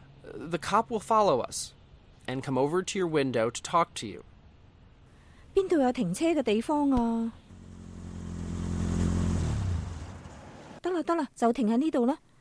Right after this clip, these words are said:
Speaker 2: 你頭先話邊個會過嚟同我講嘢？係咪警察啊？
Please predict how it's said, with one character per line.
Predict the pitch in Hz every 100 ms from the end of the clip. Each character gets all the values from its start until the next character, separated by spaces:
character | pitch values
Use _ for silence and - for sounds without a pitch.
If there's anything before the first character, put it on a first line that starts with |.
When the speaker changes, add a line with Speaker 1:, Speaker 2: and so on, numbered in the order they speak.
| - -
Speaker 2:
你 | 311
頭 | 220
先 | - 370
話 | 285 247 247
邊 | 359 381
個 | 302
會 | 247 247
過 | 269 254
嚟 | 175
同 | 214
我 | 202
講 | 254 233 339
嘢？ | 254 285 -
係 | 269
咪 | 233
警 | 185 240
察 | 311 240
啊？ | 214